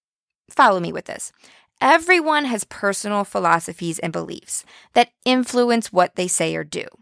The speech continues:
And as we discussed earlier, the public school itself has certain beliefs and agenda. The system does. There is no reason that you as a Christian could, should, or hopefully even could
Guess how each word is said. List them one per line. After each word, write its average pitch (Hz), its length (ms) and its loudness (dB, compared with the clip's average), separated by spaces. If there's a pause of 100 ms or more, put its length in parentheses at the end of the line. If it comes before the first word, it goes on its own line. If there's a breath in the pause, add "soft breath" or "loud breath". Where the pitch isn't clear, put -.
(460 soft breath)
And 254 280 2
as - 180 4
we 370 80 0
discussed 254 500 0
earlier, 196 520 0
the 214 100 -16
public 311 360 -6
school - 240 -8
itself - 640 2
has 208 280 0
certain 190 400 -4
beliefs 170 500 -8
and 180 120 -4
agenda. 285 480 -2
The 240 120 -6
system - 400 -2
does. - 360 -8 (640 loud breath)
There 320 140 4
is 330 140 2
no 320 320 4
reason 208 640 0
that 196 180 0
you 220 500 -2
as 190 200 2
a 185 100 0
Christian - 720 -6 (600)
could, 269 440 2 (580)
should, 285 440 2
or - 380 2
hopefully 285 360 -4
even 202 280 -4
could 180 500 4